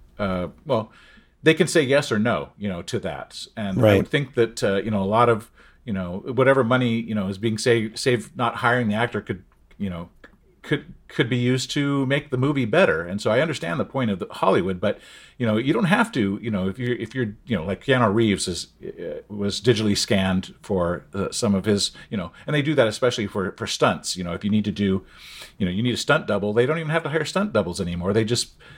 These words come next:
Speaker 1: they just scan the, the actor and put it on a C G character, you
Speaker 2: Right.
Speaker 1: know, and, and,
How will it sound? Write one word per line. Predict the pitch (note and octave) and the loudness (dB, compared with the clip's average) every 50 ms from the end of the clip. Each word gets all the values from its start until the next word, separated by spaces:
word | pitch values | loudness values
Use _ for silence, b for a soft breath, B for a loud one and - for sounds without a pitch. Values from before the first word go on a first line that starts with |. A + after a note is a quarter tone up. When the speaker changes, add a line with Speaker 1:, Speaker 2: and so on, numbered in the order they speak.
| B B - | B B -4
Speaker 1:
they | C3 | -2
just | C3 C3+ - - | 0 0 0 0
scan | - - C3+ C3+ C#3 C#3+ C#3+ C3+ | 0 0 0 0 0 0 0 2
the, | A#2+ A2+ G#2+ | 2 2 2
the | E2+ G2+ G#2+ G#2+ | 0 -2 -2 0
actor | - B2+ D#3+ D#3+ - A2+ G#2 | 2 2 2 0 0 -2 -2
and | G2+ G2+ | -2 -2
put | - - B2+ | -2 -2 -2
it | A#2+ A#2 | -2 0
on | B2 A#2 A#2 | 0 -2 -2
a | G#2+ | -2
C | - B2 A2+ | -4 -4 -4
G | G#2 A2 G#2+ | -4 -4 -2
character, | - D3+ D#3+ D#3+ B2 G2+ - F2 D2+ - - _ | 0 0 2 2 2 2 0 -4 -8 -10 -12 _
you | - A2 | 0 2
Speaker 2:
Right. | G#2+ G2+ G2+ | 4 4 4
Speaker 1:
know, | F2 F2+ G2+ G#2+ | 2 0 -2 -4
and, | - F#2+ G2+ G2+ G2 G2+ G2+ | -4 -4 -2 0 0 0 0
and, | - G#2+ G2+ F#2 G2+ - | 0 0 0 0 0 -2